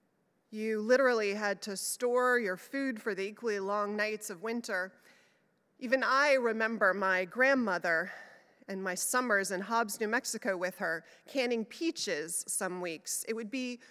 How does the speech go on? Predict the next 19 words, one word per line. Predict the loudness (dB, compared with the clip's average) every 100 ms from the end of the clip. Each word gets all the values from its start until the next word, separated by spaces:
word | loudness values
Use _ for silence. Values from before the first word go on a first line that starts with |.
| -20 -8
over | -4 0 0
a | 0
hundred | -2 -2 0 -2 -4
degrees | -6 -4 -2 -2 -2 -2
outside | -2 -2 -4 -2 0 0 -2 -2
and | -4
a |
hundred | -2 -2 -2 -2
degrees | -4 -4 -2 -2 -4 -8 -4
inside, | 2 2 4 0 0 -2 -6 -12 -20 _ _ -10
with | -10 -6
pots | 4 4 4 -2 -2
boiling, | 2 4 4 2 -4 -6 -4
the | 4
air | 4
conditioning | 4 -4 -4 -4 -4 -4 -4 -2
blasting | 6 6 6 -2 -4 -2
on | -2 -2 -4
high | -2 0 2 2 0 -4